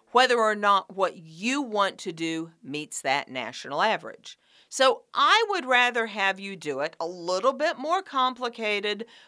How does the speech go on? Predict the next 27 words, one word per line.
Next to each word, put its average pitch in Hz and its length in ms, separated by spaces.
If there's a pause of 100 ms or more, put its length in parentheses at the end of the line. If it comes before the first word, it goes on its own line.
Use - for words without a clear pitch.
but 208 120
a 196 80
lot 175 500
more 165 220
thoughtful. - 640 (560)
So - 160
the 349 120
first 427 400
thing 359 180
I 262 120
want 240 360
you 302 100
to 285 160
do 190 460
is 254 300
not 381 340
really 277 280
look 233 260
at 196 100
your 170 140
paycheck, 160 540
but - 200
look 208 180
at - 120
your 196 120
cash 120 420
flow. - 200